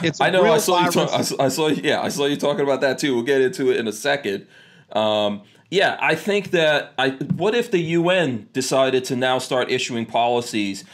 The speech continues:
Speaker 2: and YouTube said, "Anyone who says anything that goes against the U N,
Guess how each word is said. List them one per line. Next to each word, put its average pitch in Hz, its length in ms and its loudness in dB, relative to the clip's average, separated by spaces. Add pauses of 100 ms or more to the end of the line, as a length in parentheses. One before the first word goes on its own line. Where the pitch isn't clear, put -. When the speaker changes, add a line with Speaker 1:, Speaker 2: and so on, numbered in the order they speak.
(160)
Speaker 2:
and 110 140 -4
YouTube 135 420 2
said, 123 320 0
"Anyone 190 400 2
who 170 140 0
says 165 260 0
anything 160 360 -2
that 135 80 0
goes 143 260 0
against 143 340 -2
the 135 80 -2
U 143 280 0
N, 170 340 -2